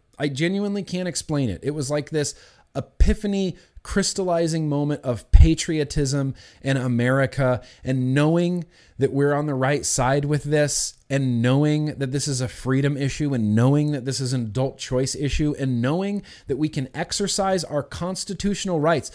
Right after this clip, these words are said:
that aren't just granted to us by the Constitution. They aren't just granted to us by the Constitution. They are guaranteed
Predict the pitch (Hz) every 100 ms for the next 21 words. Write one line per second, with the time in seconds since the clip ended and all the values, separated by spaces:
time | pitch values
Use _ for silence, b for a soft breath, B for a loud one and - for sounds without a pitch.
0 | B B 190 247 240 254 - - B B
1 | 127 156 208 247 247 220 - 156 120 101
2 | - - b - 143 143 - 175 160 -
3 | 151 - 156 - 85 71 B - 156 202
4 | 226 208 220 143 117 147 170 185 196 170
5 | 135 135 123 110 127 120 120 143 135 123
6 | 139 123 117 - B - 160 160 139 107
7 | 107 170 185 196 196 156 135 - - 220
8 | 220 196 139 90